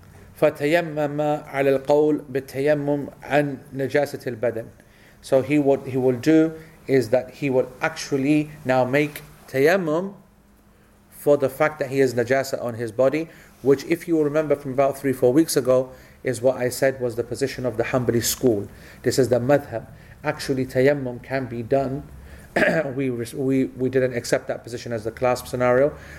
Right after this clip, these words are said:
but they considered that it'd be possible for a person to make tayammum for something which has fallen onto the skin,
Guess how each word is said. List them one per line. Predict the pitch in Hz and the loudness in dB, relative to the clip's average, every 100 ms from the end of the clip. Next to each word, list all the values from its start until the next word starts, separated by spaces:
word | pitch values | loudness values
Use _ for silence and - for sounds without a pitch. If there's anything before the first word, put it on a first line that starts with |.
| - | -2
but | 123 107 | 0 4
they | 143 | 4
considered | 147 135 123 139 139 | 2 -4 -2 0 0
that | 131 | 0
it'd | 135 135 | -2 -2
be | 131 | -4
possible | 131 147 - 151 165 170 175 - - | 0 0 2 0 2 2 0 -16 -12
for | - 127 | 2 2
a | 120 | 2
person | - 147 143 151 156 - - - | 2 2 0 -4 -6 -12 -20 -8
to | 127 | -4
make | 123 139 139 | 0 -2 -2
tayammum | - 131 160 143 127 131 131 - - - | 0 2 2 0 -2 -2 -6 -14 -20 -20
for | - - 131 139 151 180 - | -12 2 6 6 4 2 -6
something | - - 131 135 131 | -6 -4 -2 -2 -2
which | 123 | -4
has | 120 | -6
fallen | - 135 127 135 | 0 2 4 2
onto | - 123 123 | 0 -4 -2
the | 117 | -2
skin, | - - 110 | -2 0 -2